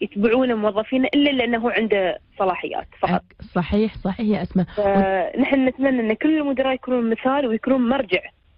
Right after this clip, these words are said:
Speaker 1: يعني كل ما أنت كنت مرجع لموظفينك،
Speaker 2: صحيح.
Speaker 1: كل ما أن هم كان تعاملهم معك أريح.
Speaker 2: أكيد، صحيح يا أسماء. إنزين ذكرينا بحسابات هيئة الصحة يا أسماء في السوشيال ميديا.
Speaker 1: حساباتنا اللي هي دي اتش اي اندرسكور دبي،
Speaker 2: مهم.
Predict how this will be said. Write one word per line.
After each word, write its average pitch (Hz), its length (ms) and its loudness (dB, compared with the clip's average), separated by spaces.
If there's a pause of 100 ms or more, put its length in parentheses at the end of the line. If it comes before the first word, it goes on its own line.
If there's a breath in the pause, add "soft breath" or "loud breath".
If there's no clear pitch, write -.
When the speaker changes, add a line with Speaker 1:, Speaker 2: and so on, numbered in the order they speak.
(120)
Speaker 1:
يعني 196 220 0
كل 262 160 0
ما 254 140 2
أنت 269 120 -2
كنت 240 220 -4
مرجع 269 280 0
لموظفينك، 233 840 0 (260 loud breath)
Speaker 2:
صحيح. 185 220 -2
Speaker 1:
كل 302 140 -2
ما 285 240 2
أن 294 280 0 (140)
هم 285 260 0
كان 294 260 0 (240)
تعاملهم 277 440 2
معك 277 240 -2 (140)
أريح. 165 360 -2 (320)
Speaker 2:
أكيد، 214 440 0 (240)
صحيح 202 300 -2
يا 233 160 0
أسماء. 175 240 -2 (280 loud breath)
إنزين 226 200 2
ذكرينا 311 360 -2
بحسابات 233 600 -2
هيئة 202 180 -2
الصحة 214 340 -2
يا 190 120 0
أسماء 196 220 0
في - 60 -4
السوشيال 190 420 0
ميديا. 175 340 0 (340)
Speaker 1:
حساباتنا 320 640 0
اللي 294 140 0
هي 226 220 0
دي 226 320 2
اتش - 220 -6
اي 247 180 2
اندرسكور 220 680 -2
دبي، 190 320 0 (240)
Speaker 2:
مهم. 202 220 0